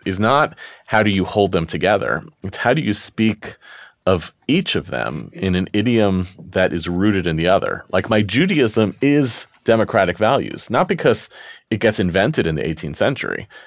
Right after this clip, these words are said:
but because I can actually listen to the ways in which those values have been infused in this tradition for a long time.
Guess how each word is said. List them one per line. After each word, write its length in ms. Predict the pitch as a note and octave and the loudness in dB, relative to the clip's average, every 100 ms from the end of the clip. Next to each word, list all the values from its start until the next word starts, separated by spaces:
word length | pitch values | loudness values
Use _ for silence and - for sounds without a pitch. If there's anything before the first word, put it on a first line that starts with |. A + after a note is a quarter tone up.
| _ | _
but 140 | G2+ G2 | -4 -4
because 320 | G2+ A2+ A2 | 0 0 2
I 80 | G2+ | 2
can 160 | A2+ | 2
actually 400 | G#2 G#2 - F#2+ | 0 0 -2 0
listen 400 | F2+ A2+ - G#2 | 2 0 0 -4
to 120 | F#2 | -4
the 120 | E2+ E2+ | -4 -2
ways 360 | E2 D#2+ D#2+ | -2 -2 -6
in 120 | E2+ | -4
which 180 | E2+ E2+ | -4 -4
those 180 | F2 E2 | -4 -4
values 380 | E2 D#2+ E2 D#2+ | -4 -4 -4 -6
have 100 | D#2+ | -6
been 140 | D#2+ | -6
infused 380 | E2 - D#2+ D#2 | -8 -8 -10 -8
in 40 | |
this 80 | D2 | -12
tradition 380 | - C#2+ C2+ C2+ | -10 -10 -8 -10
for 120 | - | -8
a 60 | C#2+ | -8
long 200 | C#2+ D2 | -8 -6
time. 320 | A#2 A2+ D#2+ | -2 0 -2